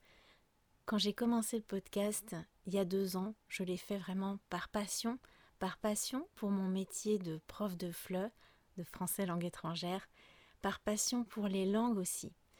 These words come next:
parce que j'avais besoin de partager avec vous mon expérience, mais aussi de vous apporter de l'inspiration, de la motivation, de vous dire que bien sûr vous en êtes capable, bien sûr vous êtes capable de continuer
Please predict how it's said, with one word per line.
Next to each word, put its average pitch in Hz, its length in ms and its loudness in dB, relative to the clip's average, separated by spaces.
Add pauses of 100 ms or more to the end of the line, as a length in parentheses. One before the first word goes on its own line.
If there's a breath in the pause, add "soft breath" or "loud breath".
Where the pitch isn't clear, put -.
(360 loud breath)
parce 196 160 -4
que 220 100 0
j'avais 214 280 4
besoin 240 540 0 (180)
de 190 100 0
partager 196 540 -2
avec 185 260 0
vous 208 320 -4 (880 soft breath)
mon 226 240 6
expérience, 220 920 0 (100)
mais 196 200 2
aussi 240 440 -2 (520 soft breath)
de 190 200 0
vous 202 320 2
apporter 208 640 -2 (160)
de 196 120 4
l'inspiration, 190 880 0
de 190 100 -2
la 196 200 0
motivation, 208 760 0
de 180 100 -2
vous 208 180 0
dire 226 260 -2 (300 soft breath)
que 226 120 2
bien 233 340 0
sûr 277 440 0
vous 196 360 -2
en 190 160 2
êtes 185 200 -2
capable, 160 440 -4
bien 226 280 2
sûr 262 320 -2
vous 190 200 0
êtes 180 120 -4
capable 196 520 0
de 180 120 0
continuer 208 760 2